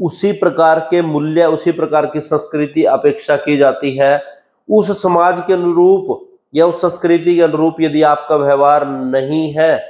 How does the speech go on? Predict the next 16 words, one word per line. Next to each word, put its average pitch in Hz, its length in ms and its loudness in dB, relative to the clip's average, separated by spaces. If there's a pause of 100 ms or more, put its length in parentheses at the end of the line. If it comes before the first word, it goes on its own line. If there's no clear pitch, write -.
(580)
तो 156 100 2 (160)
आप 143 340 2 (100)
जो 143 200 -4
है 131 320 0 (340)
अनैतिक 135 580 -2
होते 120 320 -2
हैं। 117 220 0 (880)
अब 185 240 2 (540)
कुछ 202 380 -2
ऐसे 160 340 2
समाज 170 460 0
हैं 175 360 -2 (460)
जो 175 300 2 (2000)
हिंसा 185 320 2
और 202 180 4
अहिंसा 185 500 0